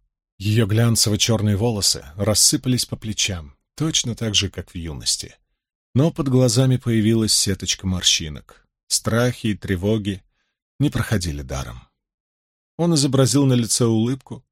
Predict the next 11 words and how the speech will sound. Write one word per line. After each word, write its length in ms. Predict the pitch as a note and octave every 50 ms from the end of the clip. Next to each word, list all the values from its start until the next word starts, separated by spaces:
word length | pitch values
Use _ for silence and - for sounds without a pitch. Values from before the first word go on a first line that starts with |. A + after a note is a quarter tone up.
| _ _
стараясь 480 | - - - B2+ A#2+ A#2 A2+ A2 G2 -
скрыть 320 | - - - C3 C3+ - _
неуверенность 680 | - A2 A2 G#2+ G2 A#2 B2 A#2 A2 G#2 G#2 - - -
и 40 | G#2
беспокойство. 800 | F#2+ F#2+ - - F#2 F2 - F2+ E2+ E2 - - - - - _ _ _ _ _ _ _ _ _ _ _ _ _ _ _ _ _ _ _
«Все 320 | - - - D3 C#3 B2+ A2
будет 280 | G2 G2+ F#2 F2+ -
хорошо, 640 | - - F#2+ E2+ E2 - - G2 F2 D#2 C#2 - _ _ _ _ -
жена 340 | G#2 G2 F#2+ G2 F#2 D#2+ D2
моего 260 | C#2 C#2+ D2 C#2 C2+
сердца». 540 | - - - C#2 - - - - - -